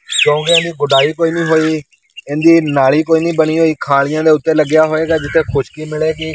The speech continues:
ਗੰਢਾ ਫੁੱਲੇਗਾ ਥੱਲਿਓਂ। ਇਹਨੇ ਹੁਣ ਪਾਣੀ ਪੈ ਗਿਆ, ਜ਼ਮੀਨ ਸਖਤ ਹੋ ਗਈ ਆ। ਇਹ ਕਦੇ ਵੀ ਗੰਢਾ ਜਿਹੜਾ ਨਾ, ਇਹਦੇ ਤੋਂ ਉੱਤੇ ਨਹੀਂ ਜਾ ਸਕਦਾ। ਇਹਦੀ ਗੁਡਾਈ ਹੋ ਜਾਏਗੀ, ਪਾਣੀ ਇਹਨੂੰ ਬਿਲਕੁਲ ਹਲਕਾ ਲੱਗੇਗਾ ਤੇ ਗੰਢਾ ਐਡਾ ਐਡਾ ਮੋਟਾ ਹੋਏਗਾ। ਇਹ ਸਾਰੀ ਗਲਤੀ, ਇਹ,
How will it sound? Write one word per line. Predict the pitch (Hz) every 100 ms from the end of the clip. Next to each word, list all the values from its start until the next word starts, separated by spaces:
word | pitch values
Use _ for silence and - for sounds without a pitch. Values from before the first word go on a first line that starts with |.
| 147
ਗੰਢਾ | 143 160
ਫੁੱਲੇਗਾ | 151 123 113 123 123
ਥੱਲਿਓਂ। | - 104 98 92 _ _ _ _ _
ਇਹਨੇ | 151 170
ਹੁਣ | 190 180 170
ਪਾਣੀ | 151 151 165
ਪੈ | 170 165
ਗਿਆ, | 160 175 170
ਜ਼ਮੀਨ | 151 143 147 165
ਸਖਤ | 131 135 160 156
ਹੋ | 165
ਗਈ | 139 151
ਆ। | 160 151 - - _ - -
ਇਹ | 151 170 175 175 -
ਕਦੇ | 165 160 190
ਵੀ | 185
ਗੰਢਾ | 160 156 170 165
ਜਿਹੜਾ | 160 170
ਨਾ, | 165 160 -
ਇਹਦੇ | 151 170
ਤੋਂ | 170
ਉੱਤੇ | 143 - 160
ਨਹੀਂ | 147 160
ਜਾ | 147 120
ਸਕਦਾ। | 117 104 101 - _ - - - _ _ _ _
ਇਹਦੀ | 156 165 175
ਗੁਡਾਈ | 151 147 143 160
ਹੋ | 165
ਜਾਏਗੀ, | 156 175 170 180 175 -
ਪਾਣੀ | 147 147 165
ਇਹਨੂੰ | 170 160
ਬਿਲਕੁਲ | 165 165 180
ਹਲਕਾ | 139 131 127 156
ਲੱਗੇਗਾ | 156 151 170 160 165
ਤੇ | 170 160
ਗੰਢਾ | 143 156 165 143
ਐਡਾ | 143 156
ਐਡਾ | 160
ਮੋਟਾ | 156 135 120 113
ਹੋਏਗਾ। | 107 104 101 92 - _ _ _ _ _ - 147
ਇਹ | 160
ਸਾਰੀ | 151 160
ਗਲਤੀ, | 160 147 139 165
ਇਹ, | 156 156 165